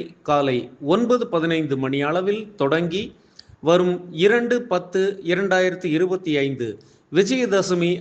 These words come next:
அன்று இரவுக்குள் பாராயணம் செய்ய முடிவு செய்யப்பட்டுள்ளது. இது அண்மையில் கோவைக்கு விஜயம் செய்த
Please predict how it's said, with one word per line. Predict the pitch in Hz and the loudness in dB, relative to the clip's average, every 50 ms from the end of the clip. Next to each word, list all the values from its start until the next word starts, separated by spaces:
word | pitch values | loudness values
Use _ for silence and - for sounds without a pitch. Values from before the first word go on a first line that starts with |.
| - | -4
அன்று | - 160 165 180 156 147 143 127 127 | -2 -2 0 0 0 -2 -2 -2 0
இரவுக்குள் | 151 185 220 208 202 190 196 - 180 180 180 180 180 - - - | 0 0 2 2 0 -2 -2 0 2 2 2 2 -2 -6 -10 -2
பாராயணம் | - 170 196 220 214 208 196 175 147 139 131 127 123 - | 0 0 2 2 2 0 0 0 -2 -2 -4 -4 -6 -4
செய்ய | 160 160 160 160 170 170 180 180 - - | -2 -2 0 0 0 0 0 -2 -4 -6
முடிவு | - 170 202 202 240 233 233 202 | -2 0 2 2 2 0 0 -2
செய்யப்பட்டுள்ளது. | - 196 185 170 175 170 - 160 139 123 - 135 131 123 120 107 101 101 95 90 - _ _ _ _ _ _ _ _ _ _ _ _ - | 0 0 0 0 0 -2 -2 -4 -4 -2 0 0 0 0 -2 -2 -4 -8 -10 -12 -14 _ _ _ _ _ _ _ _ _ _ _ _ 2
இது | 180 185 170 160 151 143 - - - | 2 4 4 4 2 2 0 -4 -4
அண்மையில் | 160 170 208 247 247 247 233 220 214 214 220 - - - - | -2 -2 0 2 2 2 2 2 2 0 0 -4 -8 -10 -4
கோவைக்கு | - 202 226 254 247 240 220 - - 165 151 | 0 0 0 2 2 -2 -2 -4 -4 -4 -4
விஜயம் | 131 156 156 196 214 214 208 190 | -4 -4 -4 -4 -2 -2 -2 -2
செய்த | - 175 160 147 135 127 | -2 -2 0 -2 0 0